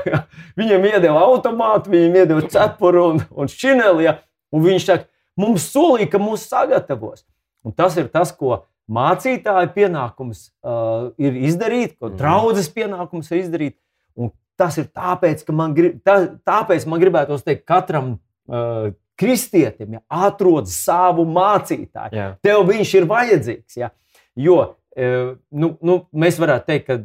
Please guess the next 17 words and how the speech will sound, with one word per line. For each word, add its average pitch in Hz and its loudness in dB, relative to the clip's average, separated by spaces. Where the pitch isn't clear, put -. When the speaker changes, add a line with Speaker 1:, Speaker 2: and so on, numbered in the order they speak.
Speaker 1:
mēs 127 -6
mājās 143 0
mācam 120 -4
savus 110 -10
bērnus, 107 -4
ja. 110 -14
Un 165 2
es 180 6
neesmu 185 4
īsti 220 0
drošs, 233 2
vai 139 4
tur 139 -4
tiešām, 160 2
nu, 143 -10
tās, 127 -2
tā 127 2